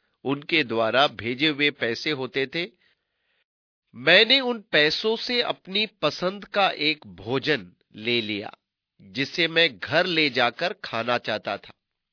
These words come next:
मैंने कहा, "प्रभु, मैं याद कर सकता हूं कि हम कभी किस हालत में थे कि एक सैंडविच भी खरीद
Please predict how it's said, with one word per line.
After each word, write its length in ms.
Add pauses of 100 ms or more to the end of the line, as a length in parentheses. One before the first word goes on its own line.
(300)
मैंने 420
कहा, 320
"प्रभु, 600 (460)
मैं 160
याद 460
कर 180
सकता 440
हूं 300
कि 200
हम 240
कभी 400 (100)
किस 280
हालत 440
में 140
थे 320 (640)
कि 100
एक 260
सैंडविच 760
भी 180
खरीद 600